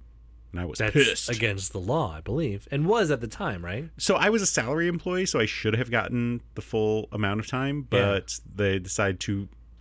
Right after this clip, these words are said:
Speaker 1: So basically, the, my boss processed my, um, like, my last day earlier than he should have.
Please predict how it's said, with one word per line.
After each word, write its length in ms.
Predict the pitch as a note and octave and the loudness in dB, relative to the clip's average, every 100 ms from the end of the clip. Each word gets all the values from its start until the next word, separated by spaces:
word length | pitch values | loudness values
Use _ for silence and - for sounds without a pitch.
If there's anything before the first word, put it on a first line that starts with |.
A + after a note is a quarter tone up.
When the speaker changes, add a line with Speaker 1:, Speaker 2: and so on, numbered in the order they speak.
| - | -12
Speaker 1:
So 260 | - - A#2+ | 0 2 2
basically, 500 | A2+ C#3 B2+ A#2+ A2+ | 4 4 4 2 2
the, 100 | G#2 | 4
my 100 | A2+ | 2
boss 300 | G2+ G#2 G#2 | 2 2 0
processed 760 | - - A2+ G2+ A#2 G#2+ - - | -6 -2 0 2 0 -2 -4 -4
my, 580 | G#2+ G2 F#2+ F#2+ F#2+ F#2+ - - - - - | 0 0 0 0 -2 -6 -14 -20 -20 -20 -8
um, 640 | G2+ F#2+ F2 F2 F2 E2+ - - - - - - - - - - - - - - - - | -2 0 0 -2 -4 -8 -14 -20 -20 -20 -20 -20 -20 -20 -20 -20 -20 -20 -20 -20 -20 -4
like, 220 | G#2 F#2 | -2 0
my 160 | G2+ F#2+ | 0 0
last 440 | F#2+ F#2 F2+ - | 2 0 0 0
day 280 | G#2+ G2 G#2+ - | 0 2 0 0
earlier 400 | G2+ G2 F#2+ F#2 | 2 4 2 2
than 160 | G2 | 0
he 100 | F2 | 0
should 240 | F2 - E2+ | -2 -4 -2
have. 360 | A#2 C3 - | -2 -2 -6